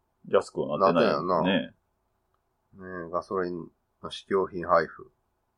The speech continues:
Speaker 2: これ帰り道の所持品検査で大量検挙ですね。
Speaker 1: <laughs> 何持ってんねんと。
Speaker 2: はい、危険物、危険な液体持ってるね、みたいな。
Speaker 1: <laughs>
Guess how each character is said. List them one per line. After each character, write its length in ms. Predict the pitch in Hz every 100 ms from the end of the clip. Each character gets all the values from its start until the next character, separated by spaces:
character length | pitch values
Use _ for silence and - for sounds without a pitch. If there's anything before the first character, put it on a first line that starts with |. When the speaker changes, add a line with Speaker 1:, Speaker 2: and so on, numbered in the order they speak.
| -
Speaker 2:
こ 80 | -
れ 320 | - 80 95
帰 120 | 104
り 100 | 101
道 120 | 101
の 60 | 92
所 200 | 110 104
持 100 | 104
品 200 | 107 101
検 240 | 107 98
査 80 | 90
で 100 | 82
大 260 | 101 104 110
量 180 | 98
検 300 | 95 101 90
挙 80 | 82
で 100 | 82
す 80 | 92
ね。 80 | 98 147 160 175 208 - - -
Speaker 1:
<laughs> 560 | 196 - - - - -
何 220 | 90 90
持 120 | 80
っ 80 | -
て 120 | 76
ん 60 | 71
ね 160 | 76
ん 40 | 76
と。 80 | 78
Speaker 2:
は 220 | 92 -
い、 40 |
危 60 | -
険 240 | - 92
物、 200 | - -
危 280 | - - 254
険 180 | 110 101
な 100 | 90
液 160 | 95
体 140 | - 92
持 120 | 98
っ 60 | -
て 100 | 98
る 100 | 101
ね、 180 | 220
み 60 | 190
た 160 | - 131
い 40 |
な。 80 | -
Speaker 1:
<laughs> 220 | -